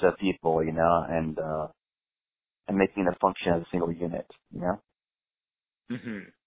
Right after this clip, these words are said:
Speaker 1: So there were various activities, you know, designed, you know, to help make this happen, you know?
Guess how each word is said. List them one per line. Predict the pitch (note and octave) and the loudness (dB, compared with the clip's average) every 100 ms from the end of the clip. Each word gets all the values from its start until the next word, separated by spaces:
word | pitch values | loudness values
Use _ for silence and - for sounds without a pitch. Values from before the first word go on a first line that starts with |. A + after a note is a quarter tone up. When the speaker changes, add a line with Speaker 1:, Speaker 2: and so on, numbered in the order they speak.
| _ - | _ -2
Speaker 1:
So | G2+ F#2 | 4 6
there | F#2 | 8
were | F#2 F2+ | 6 8
various | G2 G2+ F#2 - - - | 8 8 4 0 -4 0
activities, | F#2 - G2+ F#2 E2+ E2+ E2 | 0 2 2 4 2 -2 -6
you | - | -8
know, | E2 E2 | -6 -6
designed, | E2 F2 E2 E2 - - | 2 4 4 0 -8 -12
you | F#2 | -8
know, | F2 E2 | -8 -6
to | |
help | - F#2 F2 | 0 0 0
make | E2+ | -12
this | - - | -14 -10
happen, | E2 E2 D#2+ - | -8 -8 -10 -12
you | F2+ | -10
know? | F2+ | -10